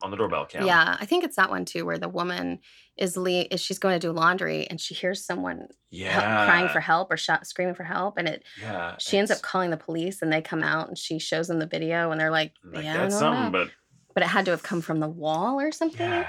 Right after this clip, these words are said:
Speaker 1: and there's
Speaker 2: Super
Speaker 1: nothing on the
Speaker 2: creepy.
Speaker 1: other side
Speaker 2: Yeah.
Speaker 1: of the wall. Really creepy. And
Speaker 2: That
Speaker 1: it's,
Speaker 2: one got me.
Speaker 1: and it's creepy 'cause it sounds like someone, it's not a s-, it's not a cry for help so much. It sounds like someone kind of mumbling weakly.
Speaker 2: Yeah.
Speaker 1: Like, going, "Hey, lady,
Speaker 2: Yeah, that's
Speaker 1: help
Speaker 2: right.
Speaker 1: me." And she's, like, looking around like, "What the fuck?" Her reaction's super real
Speaker 2: Yes.
Speaker 1: 'cause she's like, "What the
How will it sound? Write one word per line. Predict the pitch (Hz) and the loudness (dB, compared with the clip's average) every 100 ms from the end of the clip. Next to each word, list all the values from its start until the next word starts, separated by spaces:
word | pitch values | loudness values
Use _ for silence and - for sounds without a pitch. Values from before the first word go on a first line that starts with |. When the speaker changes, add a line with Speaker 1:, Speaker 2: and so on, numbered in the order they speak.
| - - | -6 -12
Speaker 1:
and | 90 | -10
there's | 87 87 | -6 -2
Speaker 2:
Super | 98 | 0
Speaker 1:
nothing | 107 107 104 | 0 0 0
on | 104 | 0
the | |
Speaker 2:
creepy. | 107 | -2
Speaker 1:
other | 104 | -4
side | 113 | 0
Speaker 2:
Yeah. | - | 2
Speaker 1:
of | - | 2
the | |
wall. | 107 - | 0 -2
Really | - - | -2 -4
creepy. | - - | -2 0
And | 117 | 6
Speaker 2:
That | 240 | 8
Speaker 1:
it's, | |
Speaker 2:
one | 262 | 8
got | 254 233 | 6 4
me. | 240 | 4
Speaker 1:
and | 175 | 2
it's | 131 - | 2 2
creepy | 143 135 113 | 4 4 2
'cause | 95 110 | -2 -4
it | - | 0
sounds | 127 135 | 0 2
like | 127 | 0
someone, | - 110 | -2 -4
it's | 104 135 | -2 0
not | 156 | 0
a | |
s-, | 170 - - | 0 -8 -6
it's | 143 143 | -4 -2
not | 175 | -2
a | 208 | -2
cry | - 220 | 2 2
for | 233 143 | 4 2
help | 113 | 0
so | - 117 | 0 -2
much. | 110 - | -2 -4
It | - | -4
sounds | 139 151 143 | 0 0 0
like | - | -2
someone | 131 123 113 | -2 -2 -4
kind | 127 117 | -2 -2
of | 98 | -2
mumbling | 107 113 120 107 87 82 | 0 0 0 -2 -4 -6
weakly. | 92 170 - - 101 71 190 | -2 -2 -2 -2 -2 -2 -2
Speaker 2:
Yeah. | 185 190 165 139 147 165 - | 2 4 6 4 2 -4 -4
Speaker 1:
Like, | 117 104 | -2 -2
going, | 117 101 113 | -4 -6 -6
"Hey, | 123 151 151 156 | -8 -14 -16 -10
lady, | 165 | -2
Speaker 2:
Yeah, | 208 180 | 0 0
that's | 165 160 | -2 -4
Speaker 1:
help | 175 - | -6 -6
Speaker 2:
right. | 170 | -6
Speaker 1:
me." | 165 156 | -4 -2
And | 127 | -4
she's, | - 117 | -6 -8
like, | 107 87 | -8 -4
looking | 98 107 | -4 -4
around | 104 104 110 | -4 -2 -4
like, | 98 101 | -6 -10
"What | 110 | -12
the | 92 | -12
fuck?" | - - 101 | -4 -2 4
Her | 113 | 4
reaction's | 131 143 - 117 101 | 6 6 4 -2 -6
super | - 120 - | -4 0 4
real | 175 | 6
Speaker 2:
Yes. | 156 107 | 6 4
Speaker 1:
'cause | 104 | -2
she's | - 113 | -6 -4
like, | 110 - | -4 -2
"What | 113 - | -4 -2
the | 127 | -4